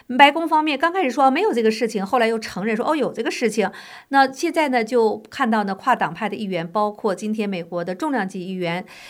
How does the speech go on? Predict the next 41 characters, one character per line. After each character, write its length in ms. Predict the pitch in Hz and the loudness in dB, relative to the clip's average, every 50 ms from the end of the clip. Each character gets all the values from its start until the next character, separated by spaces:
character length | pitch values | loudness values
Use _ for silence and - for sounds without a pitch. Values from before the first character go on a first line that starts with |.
| - - - | -20 -14 -6
众 200 | - 349 320 302 | -4 -2 -2 0
议 40 | 285 | 2
院 220 | 285 302 285 254 | 2 2 2 4
的 140 | 226 220 214 | 2 2 4
外 160 | 220 269 262 | 4 4 2
交 320 | 254 262 254 254 254 247 - - | 4 4 4 4 4 4 2 -2
委 120 | - 190 180 | -4 -4 -2
员 180 | 175 165 170 | -2 -4 -4
会 160 | 180 - 262 233 | -2 0 2 2
的 100 | 214 196 | 2 0
主 180 | 202 190 151 | -2 -6 -8
席， 280 | 165 - - - 160 185 | -8 -10 -8 -8 -8 -6
他 100 | 196 202 | -4 -4
们 100 | 190 196 | -4 -2
都 240 | 196 269 277 277 269 | 0 0 0 0 -2
出 220 | 269 - - 233 | -8 -8 -6 -2
来 160 | 202 170 185 | -2 -2 -2
呢， 140 | 180 185 180 | -4 -6 -6
对 160 | - 247 220 | -2 -4 -4
此 180 | 214 - - 175 | -4 -6 -10 -10
呢 80 | 160 | -10
表 240 | 165 165 185 160 147 | -6 -2 -2 -2 -2
示 160 | 175 - 202 | -2 -6 -10
震 380 | 190 - - 349 330 262 185 165 | -10 -6 -2 -2 0 0 -2 -4
惊。 280 | 170 - 190 180 175 - | -6 -6 -6 -6 -6 -6
同 160 | - 220 226 | -6 -6 -6
时 140 | 214 220 185 | -4 -6 -8
呢， 100 | 185 190 | -8 -6
他 120 | 208 214 | -6 -6
们 100 | 202 214 | -4 -4
说 100 | 214 220 | -4 -4
，“我 60 | 190 180 | -4 -4
们 160 | 175 180 185 | -6 -8 -8
支 160 | - - 370 370 | -6 -6 -6 -6
持 320 | - - - 202 180 180 | -6 -6 -4 -4 -4 -4
布 100 | 180 - | -4 -4
林 160 | 208 208 202 | -6 -4 -6
肯 220 | 214 214 202 180 160 | -6 -6 -6 -8 -8
去 120 | - - | -8 -8
访 240 | 196 196 185 147 147 | -6 -4 -4 -4 -4
问， 160 | 185 196 185 | -4 -4 -6